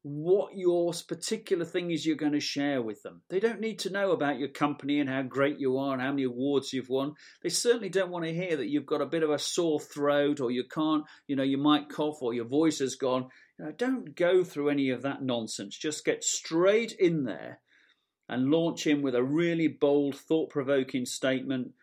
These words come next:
or use a prop or an image and, and think about how you use your voice to get that message over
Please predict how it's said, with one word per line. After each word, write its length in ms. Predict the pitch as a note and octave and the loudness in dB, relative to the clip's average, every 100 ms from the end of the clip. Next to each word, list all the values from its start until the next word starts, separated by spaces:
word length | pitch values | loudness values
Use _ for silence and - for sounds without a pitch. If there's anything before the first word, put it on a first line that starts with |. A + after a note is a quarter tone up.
| _ - | _ -4
or 100 | D3 | -2
use 260 | D#3+ F3+ E3 | -2 -4 -4
a 60 | |
prop 500 | D#3+ - F3 D#3 D#3 | -6 -6 0 0 0
or 160 | B2+ B2+ | 0 2
an 60 | |
image 360 | D#3 C3+ A2+ - | 0 -2 -6 -8
and, 180 | B2 - | -8 -6
and 120 | C3+ | -6
think 380 | - - A#3 G#3 | -6 -2 -2 0
about 240 | F3 F3+ | -6 -2
how 140 | E3+ F#3 | -2 0
you 120 | D#3+ | 0
use 220 | E3 D3+ | -2 2
your 260 | E3 B2+ A2+ | 4 4 6
voice 560 | E3+ E3 - - - _ _ | 8 8 6 -6 -6 _ _
to 100 | - | -8
get 220 | B2+ D#3 D3+ | 4 4 6
that 220 | C#3+ D3 | 2 2
message 440 | D#3+ E3 D#3+ C3 | 0 2 -2 0
over 380 | C3+ B2+ A2 | 2 2 2